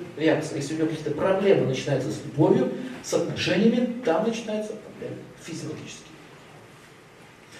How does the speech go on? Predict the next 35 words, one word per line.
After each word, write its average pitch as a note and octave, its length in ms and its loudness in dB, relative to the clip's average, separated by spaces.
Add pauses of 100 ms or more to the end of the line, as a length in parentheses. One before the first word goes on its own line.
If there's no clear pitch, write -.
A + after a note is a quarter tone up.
(140)
Аюрведа F3 440 4
очень - 200 2
подробно F#3+ 460 4
всё - 140 -4
это - 120 -4
описывает. - 500 -12 (1900)
Если F#3+ 300 -2
мужчина G3+ 360 0
не D#3+ 120 0
чувствует E3 400 -4
себя C#3+ 180 -2
уважаемым, E3 580 4
если, D3+ 240 -2 (140)
если D3+ 220 0
женщина D3+ 400 0
его C3 160 -4
не B2 120 -4
уважает, A#2+ 540 2 (500)
если D3+ 280 -4
она, D#3 280 2
он D#3 200 2
не D#3 120 0
чувствует C#3 280 -4
себя B2+ 160 -2
мужчиной, G#3 500 0
у - 40 0
него C#3+ 100 -2
начинается - 400 -6
проблема - 460 0
предстательной - 720 0
железы. - 380 -12 (1200)
Почему? - 320 0
Потому D#3 180 4
что D3+ 240 0
железы, D3+ 680 10